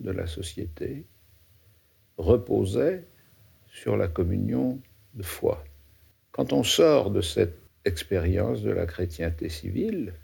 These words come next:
si je puis dire, il en reste des traces. Et une des traces, c'est que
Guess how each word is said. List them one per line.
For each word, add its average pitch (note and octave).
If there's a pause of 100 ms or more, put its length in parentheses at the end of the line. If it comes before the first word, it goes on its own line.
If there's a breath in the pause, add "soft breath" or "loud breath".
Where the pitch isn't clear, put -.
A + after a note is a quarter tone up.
(120)
si -
je G2
puis F#2
dire, F#2 (1300 soft breath)
il G#2+
en G#2+
reste D3
des G#2+
traces. - (680)
Et G#2+
une A#2+
des G2
traces, -
c'est G2 (120)
que -